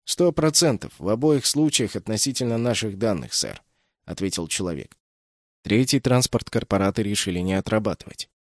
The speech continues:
Возможно, конкуренты владеют более точными данными, раз так быстро определились с маршрутом. «Куда ушли суда?» — задал он следующий вопрос. «Оринга и Тарса». Помощник пилота был невероятно лаконичен.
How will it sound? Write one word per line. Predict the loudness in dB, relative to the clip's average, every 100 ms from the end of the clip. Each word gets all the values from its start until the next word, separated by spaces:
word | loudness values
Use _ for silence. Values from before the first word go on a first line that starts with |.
| _ _
Возможно, | -6 0 2 2 0
конкуренты | 0 -2 0 0 0 0
владеют | 0 0 2 0 2
более | 2 2 2
точными | 0 -2 -2 -4
данными, | -4 -4 -4 -6 -10
раз | -10 -6
так | -6 -6
быстро | -4 -4 -4 -6
определились | -6 -4 -4 -4 -4 -4
с |
маршрутом. | -2 -4 -4 -8 -16 -20 _ _ _ _ _ _
«Куда | -4 2 4
ушли | 4 4 4
суда?» — | 4 4 2 -2 _ _ _ _ -6
задал | -2 0 0
он | 0
следующий | -2 -4 -4 -6 -6
вопрос. | -8 -8 -8 -10 _ _ _ _ _ _ _
«Оринга | 0 2 2 2
и | 2 2
Тарса». | 0 2 0 -2 _ _ _
Помощник | -4 -2 0 -4 -4
пилота | -2 0 0 -2
был | -2
невероятно | 0 2 2 2 0 -2 -4
лаконичен. | 0 0 0 -2 -8